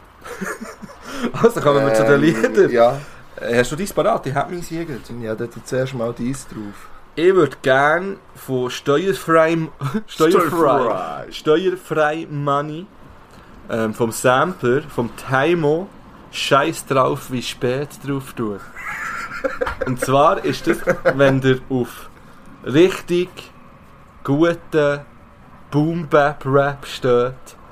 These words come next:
Speaker 1: dann müsst ihr Taimo hören. Da habe ich wirklich jetzt diese Woche wieder eine Scheissfreude dran gehabt. Ich habe das
Speaker 2: Schon.
Speaker 1: auf und ab gehört. Einfach Spotify, Taimo, Shuffle. Jedes Lied gehört, jedes Lied gefeiert.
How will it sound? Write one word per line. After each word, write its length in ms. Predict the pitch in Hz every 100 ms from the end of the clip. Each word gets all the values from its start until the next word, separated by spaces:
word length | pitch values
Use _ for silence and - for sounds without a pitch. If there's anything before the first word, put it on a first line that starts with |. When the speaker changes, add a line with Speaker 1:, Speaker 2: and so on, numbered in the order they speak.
| - - - - - - - - -
Speaker 1:
dann 380 | 135 139 139 135
müsst 300 | 135 151 -
ihr 80 | 123
Taimo 500 | 113 117 127 127 120
hören. 400 | 101 95 104 95 - - - - - - - - -
Da 180 | 147 147
habe 120 | 135
ich 80 | 120
wirklich 400 | 135 143 - -
jetzt 340 | 117 - - -
diese 180 | 131 139
Woche 320 | 123 127 - 117
wieder 180 | 120 120
eine 80 |
Scheissfreude 840 | 104 - 131 131 - 131 123 123 127
dran 220 | 117 120
gehabt. 360 | 120 - 113 104
Ich 60 |
habe 60 | 107
das 100 | 123
Speaker 2:
Schon. 240 | 110 104 143
Speaker 1:
auf 140 | 135
und 240 | 139 113
ab 200 | - 127 139 135
gehört. 340 | 123 107 -
Einfach 360 | 120 123 120 - - - -
Spotify, 840 | - 147 147 147 - 135 131 131 131 - -
Taimo, 480 | - 123 131 127 120
Shuffle. 680 | - 120 117 117 - 104 95 - - 123
Jedes 320 | 123 120 -
Lied 260 | 113 113
gehört, 280 | - 107 107 -
jedes 280 | 120 - -
Lied 220 | 117 113
gefeiert. 440 | - 110 113 98